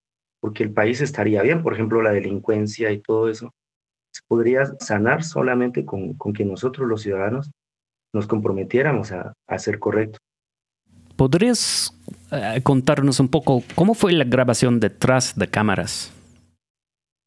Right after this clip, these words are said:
Speaker 1: Claro que sí, fue esta, este mediometraje es muy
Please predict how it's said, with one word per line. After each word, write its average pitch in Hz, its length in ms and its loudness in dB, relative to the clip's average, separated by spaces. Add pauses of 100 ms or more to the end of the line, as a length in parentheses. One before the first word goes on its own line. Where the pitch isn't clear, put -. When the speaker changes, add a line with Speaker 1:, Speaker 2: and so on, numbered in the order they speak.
(300)
Speaker 1:
Claro 151 300 2
que 139 100 2
sí, 165 180 -2
fue 214 480 2 (100)
esta, 190 680 2
este 160 340 0
mediometraje 156 880 2
es 135 160 -4
muy 139 720 2